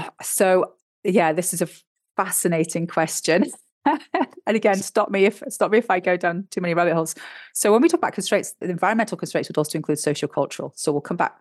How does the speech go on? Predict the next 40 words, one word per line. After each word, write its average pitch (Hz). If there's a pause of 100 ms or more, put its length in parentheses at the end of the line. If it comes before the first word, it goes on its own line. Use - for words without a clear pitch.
to -
that 139
in 160
a 147
minute, 139
especially 175
as 143
equestrian -
sports 139
are 135
thousands 147
and 147
thousands 143
of -
years 139
old, - (800)
and 160
developmental. -
So -
the, 147
what 170
happens 160
to 156
a 143
rider 143
as 143
they, 143 (240)
they 143
grow, 151 (240)
and 151 (100)
I -
promise 185
you 160
that -
I 156
hope 170
this -
will 160
be 156
relevant. 156